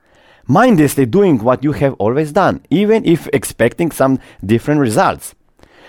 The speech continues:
Your mental habits, be they empowering or disempowering,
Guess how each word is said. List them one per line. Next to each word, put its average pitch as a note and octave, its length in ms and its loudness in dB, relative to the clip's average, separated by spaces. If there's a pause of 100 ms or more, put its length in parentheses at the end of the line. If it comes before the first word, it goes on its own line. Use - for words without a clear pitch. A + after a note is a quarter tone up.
(120)
Your C#3 180 4
mental B3+ 480 4
habits, A2 760 0 (500)
be F#3+ 180 2
they D3 360 2
empowering D#3 840 2
or A#2 320 2 (200)
disempowering, C#3+ 1000 2